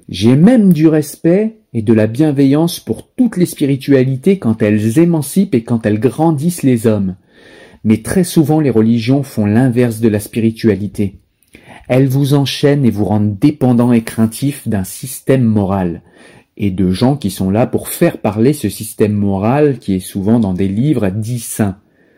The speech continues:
Les religions déclenchent aussi des passions tristes et tribales.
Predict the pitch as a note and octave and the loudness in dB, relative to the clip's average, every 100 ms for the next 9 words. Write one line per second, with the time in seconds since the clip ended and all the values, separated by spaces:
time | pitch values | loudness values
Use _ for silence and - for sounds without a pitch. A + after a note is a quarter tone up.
0 | _ _ _ _ - _ - A#2+ D#3+ F#3 | _ _ _ _ -20 _ 0 4 4 4
1 | D3+ F#3+ F#3+ B2 A2+ D#3 D3+ B2 A2 D3 | 2 2 2 2 0 -2 -2 -4 -4 -6
2 | A#2 G2 - A#2 - C#3 B2+ - E3 E3+ | -4 -4 -4 -4 0 -2 -2 -2 -2 -2
3 | - A2+ - C3+ A#2+ A#2 G#2+ | -2 -4 -4 -4 -2 0 -2